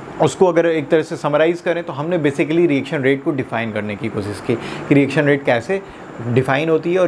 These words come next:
कैसे हमारे लिए ज़्यादा यूज़फुल information देती है। जब हम time interval को छोटा कर देते हैं, तो जो instantaneous reaction rate मिलती है, वो हमें ज़्यादा, हमारे लिए ज़्यादा useful होती है।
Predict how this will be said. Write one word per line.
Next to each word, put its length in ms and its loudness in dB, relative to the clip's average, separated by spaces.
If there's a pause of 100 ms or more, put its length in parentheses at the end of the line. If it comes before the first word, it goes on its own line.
कैसे 280 2
हमारे 300 0
लिए 180 2
ज़्यादा 240 2
यूज़फुल 580 -2
information 560 -2
देती 220 2
है। 60 4
जब 160 2
हम 120 -2
time 240 0
interval 340 0
को 120 0
छोटा 320 2
कर 160 0
देते 220 0
हैं, 120 -8 (300)
तो 60 4
जो 160 4
instantaneous 840 0
reaction 260 -2
rate 220 0
मिलती 220 -4
है, 60 0
वो 180 0
हमें 280 -2
ज़्यादा, 280 -2 (420)
हमारे 220 4
लिए 140 2
ज़्यादा 220 2
useful 440 -2
होती 220 -2
है। 100 -2